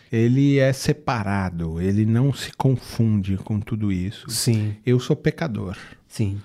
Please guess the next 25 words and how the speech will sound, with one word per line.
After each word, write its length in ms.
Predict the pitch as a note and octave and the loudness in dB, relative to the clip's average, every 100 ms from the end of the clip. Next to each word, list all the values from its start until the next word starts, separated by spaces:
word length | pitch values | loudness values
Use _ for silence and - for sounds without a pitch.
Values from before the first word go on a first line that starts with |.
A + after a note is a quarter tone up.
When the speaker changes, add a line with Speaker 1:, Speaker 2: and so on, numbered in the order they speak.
| - | -14
Speaker 1:
Se 260 | - - D#3+ | -18 0 2
ele 180 | F3+ E3 | 4 6
não 200 | F3 G#3+ | 6 4
se 160 | - | 0
confunde 640 | - B2 G#2+ A2+ G#2 F#2+ | 2 0 2 0 0 0
com 160 | F#2+ G#2 | -4 -2
o 20 | |
meu 140 | G2 G2 | -2 -2
pecado, 760 | - - B2+ A#2 A2+ F#2+ F#2 - | -4 -4 0 0 0 -2 -6 -4
Speaker 2:
Uhum. 400 | A2+ F#2+ G2 G#2+ - - | -4 -4 -6 -10 -14 -2
Speaker 1:
ele 180 | A#2+ B2+ | 2 2
é 60 | |
tão 280 | A#2+ - E3+ | 2 2 2
santo, 580 | - B2+ C#3 C3+ A2+ G2+ - _ C3 | 0 -2 -2 -4 -6 -10 -12 _ -6
Speaker 2:
Uhum. 380 | A#2 A2 A2+ B2+ - _ | -4 -4 -6 -8 -14 _
Speaker 1:
como 180 | - D#3 | -2 0
é 40 | |
que 120 | E3+ - | 0 -6
pode 420 | - C3+ C#3+ B2 | 0 0 2 2
ele 100 | A#2 | 2
ter 160 | - | 2
um 60 | A#2 | 2
relacionamento 720 | A2 A#2 G#2+ A2 G#2 G2 F#2 - | 4 2 -2 -4 -2 -2 -6 -6
comigo? 480 | G2 F2 - - _ | -6 -6 -10 -20 _
Speaker 2:
Olha, 340 | G#2+ A#2 A#2+ | -2 2 2